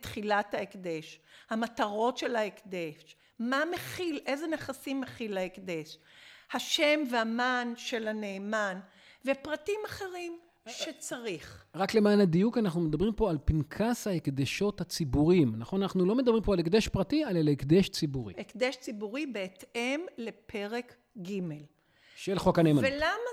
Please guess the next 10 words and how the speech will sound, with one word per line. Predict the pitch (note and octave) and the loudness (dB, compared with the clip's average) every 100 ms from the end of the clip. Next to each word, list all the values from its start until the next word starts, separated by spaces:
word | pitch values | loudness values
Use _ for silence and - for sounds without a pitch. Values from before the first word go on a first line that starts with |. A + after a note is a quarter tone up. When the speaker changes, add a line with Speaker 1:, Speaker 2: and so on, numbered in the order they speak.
| - | -6
Speaker 1:
זה | |
חשוב? | D#4 - C#4 - - C4 A#3+ C#4 - | -8 -6 -6 -8 -6 -2 -2 -4 -6
בהחלט. | A3 - F#3 C#3 - | -6 -6 -10 -12 -14
ולמה | G#3+ A#3+ D#4 A4 | -4 0 0 -2
חשוב | - D4 - - B3 C#4 F#4 G#4+ _ _ _ | -6 -8 -10 -6 -6 -4 -8 -14 _ _ _
שזה | - - A3+ | -8 -6 -4
יירשם? | B3 G#3+ G#3+ - - - - _ _ - | -6 -6 -6 -8 -8 -10 -16 _ _ -12
הלא | - A#3+ - - | -4 -2 -4 -4
אמרנו | A#3+ A#3+ B3+ B3 A#3 F#3+ | -2 2 2 2 -2 -8
כבר | - E3+ D#3+ D#3+ F#3+ | -12 -8 -6 -6 -10